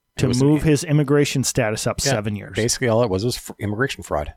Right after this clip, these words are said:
Speaker 1: That's all it was.
Speaker 2: Yeah, nobody's saying, and she's like, "Oh, all these people are just projecting."
Speaker 1: The only thing is people say that is because it sounds right off the bat, it sounds bad. Say you married your brother. And then
Speaker 2: Well,
Speaker 1: the first thing you think of is incest. But
Speaker 2: she's,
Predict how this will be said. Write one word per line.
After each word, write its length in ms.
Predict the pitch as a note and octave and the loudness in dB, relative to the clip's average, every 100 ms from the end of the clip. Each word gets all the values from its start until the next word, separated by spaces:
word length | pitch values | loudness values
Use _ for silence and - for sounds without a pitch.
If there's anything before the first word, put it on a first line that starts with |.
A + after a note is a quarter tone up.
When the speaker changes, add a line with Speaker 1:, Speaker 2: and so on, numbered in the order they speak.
| - | -10
Speaker 1:
That's 140 | A#2 | -6
all 100 | G#2+ D2+ | -4 -2
it 40 | |
was. 200 | D#2 - - | -2 -4 -10
Speaker 2:
Yeah, 140 | F3 | -10
nobody's 380 | C3 F#3 A3+ - | -6 -6 -4 -4
saying, 220 | E3+ D#3 | -2 -4
and 120 | D3 | -4
she's 280 | - E3+ C#3 | -2 0 0
like, 200 | C3 A#2+ | 0 -2
"Oh, 200 | D3+ C#3+ | -2 0
all 180 | D3+ E3+ | 2 2
these 220 | D#3+ C#3 | 0 -2
people 280 | - F3+ C#3+ | -2 -2 0
are 100 | A#2+ | -2
just 240 | A2+ D3 - | -2 -4 -4
projecting." 540 | B2 - A#2+ D#3 B2+ | -6 -4 -4 0 0
Speaker 1:
The 40 | E3 | 0
only 120 | F#3 | 0
thing 180 | D#3+ C#3 | 0 0
is 160 | A2+ - | 0 -2
people 280 | C3+ A#2 | -2 -2
say 220 | - A2+ G2+ | 0 2 2
that 220 | F2+ F#2 | 0 -2
is 120 | F2+ | -4
because 260 | F2+ G#2 F#2 | -2 -2 -2
it 120 | F2 | -2
sounds 440 | - G2+ G2 F2 | -2 -2 -2 -4
right 180 | F2 G2 | -2 -2
off 80 | G2 | -2
the 80 | E2 | -4
bat, 320 | F2+ E2 D2+ | -4 -4 -8
it 140 | - F#2+ | -12 -8
sounds 260 | E2 D#2 D#2+ | -6 -6 -6
bad. 280 | D#2+ - - - - | -6 -8 -16 -20 -8
Say 160 | - F2 | -4 -2
you 120 | E2 | -2
married 240 | E2 D#2+ | 0 -2
your 80 | E2 | -4
brother. 320 | E2+ D2+ D2+ - | -6 -6 -10 -2
And 120 | D#3+ | 2
then 80 | F3+ | 2
Speaker 2:
Well, 60 | F3 | 0
Speaker 1:
the 60 | |
first 180 | - B2+ | -2 0
thing 80 | B2+ | 0
you 60 | G2+ | -2
think 180 | A#2 F#2 | -2 -4
of 120 | D#2 | -4
is 100 | D#2 | -2
incest. 440 | F2 D2+ C#2+ - - - - | -2 -2 -6 -8 -12 -6 -2
But 100 | - | 0
Speaker 2:
she's, 440 | A3 A3 D#3+ - | 0 0 -2 -4